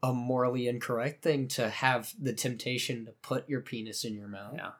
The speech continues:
Speaker 1: Um, I mean, I would consider, like, if you're, if you have such a strong desire to put your own penis in your own mouth, maybe you're a little bit lonely.
Speaker 2: Look, I think, I think another comedian said if, if God didn't want people to gay, be gay, then he wouldn't have made dicks so delicious. I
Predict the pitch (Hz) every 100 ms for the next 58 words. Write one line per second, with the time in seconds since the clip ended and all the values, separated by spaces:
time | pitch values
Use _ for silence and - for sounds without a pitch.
0 | _ _ - - _ - 131 127 127 127
1 | 123 120 120 135 _ _ _ _ - 131
2 | 131 131 123 120 - _ _ _ _ -
3 | 143 139 139 135 139 135 127 120 - 127
4 | 123 131 120 120 127 - - 127 - 127
5 | 117 - - - 131 123 117 113 120 113
6 | 123 110 107 110 110 110 110 - 117 107
7 | 107 104 107 - 117 120 139 131 117 120
8 | 120 120 113 113 113 123 135 143 _ _
9 | - - - 135 170 147 151 226 180 165
10 | 160 160 160 160 151 151 147 143 135 -
11 | 151 139 151 160 156 147 139 143 147 139
12 | 127 127 127 - - 127 120 123 117 117
13 | 127 139 147 - 127 117 117 110 - 95
14 | 104 98 - - -